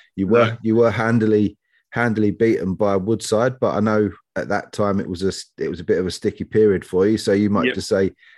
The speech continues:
Speaker 1: "We played absolutely terrible. Wood-, Woodside didn't have to be that good."
Speaker 2: Yeah.
Speaker 1: Um, yeah. So I'm putting words in your mouth, but who,
Speaker 2: Um,
Speaker 1: who are the
Speaker 2: best,
Speaker 1: best team
Speaker 2: um,
Speaker 1: you faced?
Speaker 2: ooh, best team we faced.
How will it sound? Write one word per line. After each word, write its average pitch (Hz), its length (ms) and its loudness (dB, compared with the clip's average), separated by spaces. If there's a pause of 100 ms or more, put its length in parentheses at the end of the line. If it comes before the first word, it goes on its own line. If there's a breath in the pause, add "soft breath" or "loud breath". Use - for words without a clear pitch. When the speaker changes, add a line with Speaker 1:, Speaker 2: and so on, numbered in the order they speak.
(120)
Speaker 1:
"We 104 140 0
played 98 280 0
absolutely 95 480 -2
terrible. 98 480 2
Wood-, 98 280 -4
Woodside 101 460 -2
didn't 98 200 0
have 104 260 -4
to 107 80 -2
be 101 220 0
that - 280 -4
good." 101 300 2 (500 soft breath)
Speaker 2:
Yeah. 117 220 0
Speaker 1:
Um, 98 320 0 (340)
yeah. 110 240 2
So 117 160 0
I'm 104 120 0
putting 117 200 0
words 120 240 2
in 95 60 -6
your 92 100 -2
mouth, 117 240 0
but 147 140 0
who, 143 100 2
Speaker 2:
Um, - 60 -6
Speaker 1:
who 139 220 4
are 123 100 4
the 117 80 2
Speaker 2:
best, 117 240 0
Speaker 1:
best - 60 -4
team 117 100 2
Speaker 2:
um, 107 80 0
Speaker 1:
you 101 60 0
faced? 104 400 -2 (1120)
Speaker 2:
ooh, 101 680 -16 (140)
best 147 260 -8
team 147 220 -2
we 131 120 0
faced. - 720 -6